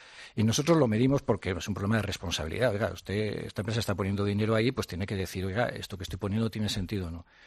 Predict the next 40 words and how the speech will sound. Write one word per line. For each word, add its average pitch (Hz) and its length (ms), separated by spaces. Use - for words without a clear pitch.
Nosotros 143 260
lo 180 60
medimos, 165 420
hay 131 140
una 143 160
parte, 143 340
si 101 180
quiere, 113 320
que 104 120
es 107 80
por, 104 300
por, 92 280
por - 160
rentabilidad 90 460
económica, 113 540
digamos, 104 340
pues 87 180
lo 87 100
que, 90 160
voy - 480
a 113 40
decirlo 113 220
muy 110 180
para 107 180
entendernos, 98 560
es, 123 180
"Oiga, 123 240
pues 107 100
vamos 135 240
a 127 40
ver, 101 240
hemos 147 240
salido 147 520
en, 127 100
en 123 260
toda 135 160
esta, 135 280
digamos, 120 360
audiencia, 110 500
¿no? 147 160